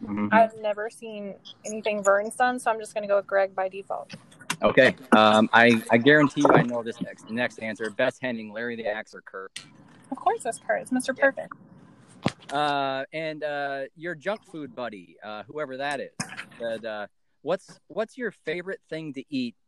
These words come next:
Speaker 1: when you watch wrestling?"
Speaker 2: I eat a lot of popcorn, so probably popcorn. <laughs>
Speaker 1: Kettle, by chance? I got a lot of sugar.
Speaker 2: No, I don't. I don't like kettle corn. Just, like,
Speaker 1: Okay.
Speaker 2: kinda plain popcorn. It's low calorie.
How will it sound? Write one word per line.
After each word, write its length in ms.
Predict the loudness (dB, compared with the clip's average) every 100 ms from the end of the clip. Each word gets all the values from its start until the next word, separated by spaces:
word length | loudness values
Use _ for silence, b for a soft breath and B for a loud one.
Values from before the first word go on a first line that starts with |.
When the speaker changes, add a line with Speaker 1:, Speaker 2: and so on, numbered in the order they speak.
| -12
Speaker 1:
when 160 | -6
you 120 | -6 -2
watch 220 | -2 -2 -2
wrestling?" 480 | -4 -4 -20 -20 _ _ _ _ _ _ _ _ _ _ -20 _ -4
Speaker 2:
I 100 | 0
eat 80 | 2
a 60 | 2
lot 160 | 2 -2
of 80 | -4
popcorn, 680 | -4 -4 -8 -6 -6 -6
so 140 | -10 -6
probably 400 | -2 -2 -4 -4
popcorn. 680 | -4 -4 -6 -10 -4 -4 -4
<laughs> 500 | -10 -10 -20 -20 -2
Speaker 1:
Kettle, 420 | 4 4 4 -2 _ _ -6
by 140 | -6
chance? 280 | -4 -10 -8
I 60 | -8
got 140 | -6
a 20 |
lot 140 | -6 -8
of 60 |
sugar. 380 | -6 -8 -8 -10 _ _ _ _ _
Speaker 2:
No, 180 | 0 4 6
I 140 | 6
don't. 300 | 2 -4 -6
I 120 | -6 -6
don't 120 | -6
like 160 | -10
kettle 260 | -8 -6 -6
corn. 340 | -8 -14 -14 -16
Just, 180 | -4
like, 240 | 0 0 -2
Speaker 1:
Okay. 140 | -12 -8 -4
Speaker 2:
kinda 180 | -2 -2
plain 320 | -4 -4 -2
popcorn. 580 | 0 0 0 -6 -4 -8
It's 200 | -12 -8
low 160 | -8
calorie. 580 | -2 0 0 -4 -10